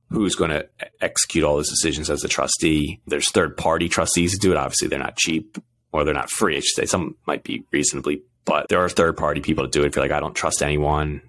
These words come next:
And th-, and quite frankly, this isn't what I planned on talk about, but we're on the trust topic. So I'll just give you some more insights into it.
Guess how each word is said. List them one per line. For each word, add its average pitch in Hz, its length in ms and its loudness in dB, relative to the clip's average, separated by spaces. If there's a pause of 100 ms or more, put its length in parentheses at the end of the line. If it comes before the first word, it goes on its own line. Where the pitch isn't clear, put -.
(100)
And 123 160 0
th-, 131 120 0
and 120 80 -2
quite 127 160 0
frankly, 87 400 0 (540)
this 123 160 4
isn't 117 140 4
what 107 100 4
I 98 80 4
planned 90 320 0
on 82 120 2
talk 76 300 0
about, 80 300 -2
but - 160 2
we're 76 260 4
on 85 200 2
the 71 60 -4
trust - 320 -2
topic. - 400 -4
So - 300 -2
I'll 80 140 -2
just 73 180 -6
give 78 160 -2
you 76 80 0
some - 180 -2
more 76 200 0
insights - 440 0
into - 300 -4
it. - 160 -4